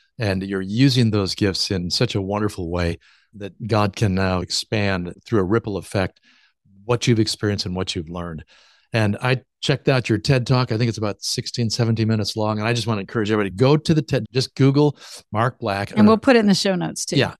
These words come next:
Speaker 1: And
Speaker 2: It'll be
Speaker 1: check
Speaker 2: fun.
Speaker 1: out that, that ted Talk was absolutely brilliant.
Speaker 2: Yes.
Speaker 1: So thank you, my friend. You have so much wisdom to share. Thank you for taking time today. And, uh, man, I've already taken a couple of notes <laughs> of things I need to remember to do to stay resilient.
Speaker 2: Yes.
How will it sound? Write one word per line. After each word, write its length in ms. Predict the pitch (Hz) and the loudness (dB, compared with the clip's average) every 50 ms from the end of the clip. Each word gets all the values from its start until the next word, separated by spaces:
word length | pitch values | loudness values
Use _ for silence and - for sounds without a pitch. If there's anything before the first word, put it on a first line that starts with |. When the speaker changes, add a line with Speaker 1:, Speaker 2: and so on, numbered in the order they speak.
| - | -4
Speaker 1:
And 260 | 117 110 107 101 101 | -2 -2 -2 -2 -2
Speaker 2:
It'll 80 | 98 - | -2 0
be 80 | - 143 | 0 0
Speaker 1:
check 100 | 131 - | 0 2
Speaker 2:
fun. 100 | - 120 | 0 0
Speaker 1:
out 120 | 113 110 | 0 0
that, 180 | - 107 101 92 - _ - | 0 0 -2 -2 -6 _ -8
that 200 | 95 101 92 - | -6 -6 -4 -2
ted 160 | - 107 92 | -2 -2 -2
Talk 220 | - 101 92 87 - | -2 -6 -8 -8 -10
was 140 | 92 82 - - | -12 -14 -10 -8
absolutely 340 | 110 104 98 - - 95 76 | -8 -6 -6 -8 -10 -10 -10
brilliant. 400 | 82 92 87 90 90 90 87 - | -8 -8 -6 -6 -6 -6 -6 -4
Speaker 2:
Yes. 400 | 175 156 147 143 - - - - _ _ _ _ _ - | -4 -4 -4 -6 -8 -12 -14 -16 _ _ _ _ _ -4
Speaker 1:
So 120 | - - | 0 0
thank 280 | 131 - 180 190 190 - | 2 4 4 4 4 4
you, 80 | 170 139 | 4 4
my 100 | 135 127 | 4 2
friend. 380 | - - 143 135 139 143 147 139 | 2 0 0 0 2 2 2 2
You 120 | 131 123 | 4 4
have 120 | 127 120 107 | 2 2 2
so 200 | - - 156 156 | 2 2 4 4
much 180 | 160 151 - | 4 2 2
wisdom 260 | 139 143 143 135 143 131 | 2 2 2 2 2 0
to 60 | 123 | 0
share. 300 | 113 - - 131 123 127 | 0 0 0 0 2 2
Thank 240 | 120 - 131 131 120 | 2 2 2 2 2
you 60 | 123 | 0
for 80 | 104 104 | -2 -2
taking 320 | - 123 117 101 113 104 - | 0 0 0 0 0 -4 -2
time 240 | - 117 110 110 | -2 0 0 0
today. 380 | 104 101 98 98 98 98 98 98 _ _ _ _ _ _ _ _ - | -2 -4 -4 -2 -2 -2 -2 -4 _ _ _ _ _ _ _ _ -8
And, 380 | - 117 104 98 95 90 - - - | -4 -2 0 0 -2 -2 -6 -8 -8
uh, 120 | 104 107 101 | -10 -8 -6
man, 260 | 107 107 113 117 110 | -2 0 2 2 2
I've 140 | 101 110 110 | 2 2 2
already 240 | 110 110 110 110 104 | 2 4 4 4 2
taken 320 | 107 - - 117 110 120 | 0 2 2 2 2 2
a 60 | 101 98 | 2 0
couple 240 | - 117 104 - | 0 0 0 0
of 40 | 98 90 | 0 0
notes 340 | 92 104 110 120 123 - | 2 2 2 2 2 2
<laughs> 80 | - - | 0 0
of 80 | - - _ _ _ - | 0 -2 _ _ _ 0
things 220 | 208 175 - - | 0 0 2 2
I 140 | - 170 123 - - | -2 -2 0 0 0
need 160 | 165 143 123 | 0 0 2
to 100 | - 143 | 2 2
remember 420 | 120 117 117 113 123 135 131 127 | 2 2 0 0 0 -2 -2 -4
to 80 | 110 113 | -6 -8
do 440 | 98 95 104 139 143 127 113 107 107 107 _ - - - - - - _ _ - | -6 -2 0 2 4 4 2 2 -2 -4 _ -20 -20 -20 -20 -20 -20 _ _ -8
to 140 | - - 117 | -4 -2 -2
stay 300 | - - - 135 127 123 | -2 -2 0 2 4 4
resilient. 760 | 113 110 117 98 90 95 101 101 104 101 90 78 - - - | 4 2 0 -2 -2 -2 -2 -2 -2 -2 -4 -6 -10 -14 -16
Speaker 2:
Yes. 420 | - 170 165 151 143 131 - - | -10 -8 -6 -6 -6 -6 -8 -12